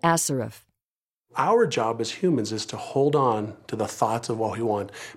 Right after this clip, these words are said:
Speaker 2: make it absolute clear in our minds what we want,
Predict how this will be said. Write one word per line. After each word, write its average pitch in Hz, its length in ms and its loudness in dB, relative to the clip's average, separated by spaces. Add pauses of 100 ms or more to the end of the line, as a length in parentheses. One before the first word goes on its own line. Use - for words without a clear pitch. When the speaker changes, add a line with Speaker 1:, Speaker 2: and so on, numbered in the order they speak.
Speaker 2:
make 120 160 -2
it 117 200 -6
absolute 151 760 0
clear 180 420 2
in 135 180 -2
our 135 140 0
minds 151 400 0
what 127 180 -4
we 139 60 -2
want, 107 300 -4